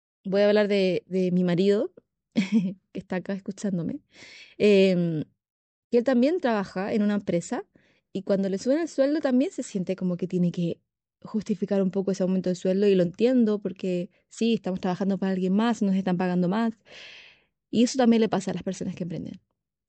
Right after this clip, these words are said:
Recuerdo también que cuando yo subí mis precios por primera vez, sobre todo haciendo mis clases de yoga,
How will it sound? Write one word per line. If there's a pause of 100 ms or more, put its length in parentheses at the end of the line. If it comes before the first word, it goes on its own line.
(720)
Recuerdo
también
que
cuando
yo
subí
mis
precios
por
primera
vez,
sobre
todo
haciendo
mis
clases
de
yoga,